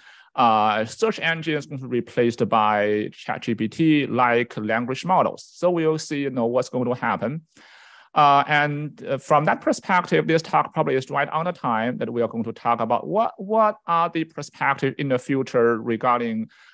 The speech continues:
uh, A I ethics and how human being and machine are going to co-live, uh, in the future. It's not a science fiction per se, it's more of an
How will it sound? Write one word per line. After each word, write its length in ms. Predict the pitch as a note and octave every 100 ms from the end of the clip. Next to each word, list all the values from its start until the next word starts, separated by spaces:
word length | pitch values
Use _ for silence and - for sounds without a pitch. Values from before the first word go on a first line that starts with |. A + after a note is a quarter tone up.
| -
uh, 100 | B2 -
A 140 | C3
I 400 | A#2 A#2 B2+ A#2+
ethics 460 | C3+ - E3 D#3 -
and 380 | C#3+ B2+ B2 B2
how 460 | - - D#3+ D#3+ D#3
human 440 | D3 C#3+ C3+ A#2+
being 480 | B2+ B2 B2 A#2 A#2+
and 360 | C3 A#2+ A2+ A2+
machine 440 | A2+ G#2+ G#3+ F3
are 220 | B2+ A#2 A2
going 220 | A#2 A2+
to 120 | G#2+
co-live, 680 | G2+ - A3 E3 A2+ G#2 G#2+ -
uh, 260 | A#2 G#2 G#2
in 160 | B2+ A2
the 100 | G2+
future. 420 | A2 F2+ - - _ _ _ _ - _
It's 200 | - E3+
not 360 | F3 G#3+ A#3+ A#3+
a 80 | G3+
science 360 | - D#3+ D#3
fiction 480 | - E3+ D3+ - D#3
per 160 | D3+ B2
se, 260 | - A2+ A#2+
it's 160 | A#2
more 340 | B2+ C3 C3+ -
of 220 | A#2+
an 80 | -